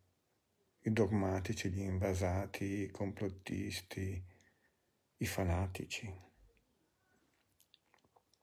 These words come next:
non significa che non siano minoranze e che non vadano rispettate.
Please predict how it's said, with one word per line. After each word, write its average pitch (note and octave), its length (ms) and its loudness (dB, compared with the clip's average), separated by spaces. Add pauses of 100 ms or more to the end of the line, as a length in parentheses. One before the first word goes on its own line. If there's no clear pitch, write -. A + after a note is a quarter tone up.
(1700)
non G2+ 200 2
significa G2+ 840 2 (1400)
che - 180 2
non G2 160 2
siano F#2 320 2
minoranze F2+ 880 2
e F#2 60 0
che - 160 -8
non F2+ 240 0
vadano F2+ 600 -2 (1000)
rispettate. F2 1040 -6